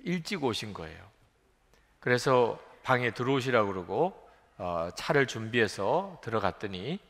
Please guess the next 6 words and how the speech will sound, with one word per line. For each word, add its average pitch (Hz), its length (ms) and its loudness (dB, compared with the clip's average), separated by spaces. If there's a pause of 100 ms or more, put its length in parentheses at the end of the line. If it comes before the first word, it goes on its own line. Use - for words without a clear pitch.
(460)
아, 85 160 -10
큐티하는 151 720 0 (360)
그 127 220 0
말씀 110 360 2
묵상 156 380 -2
노트를 135 680 0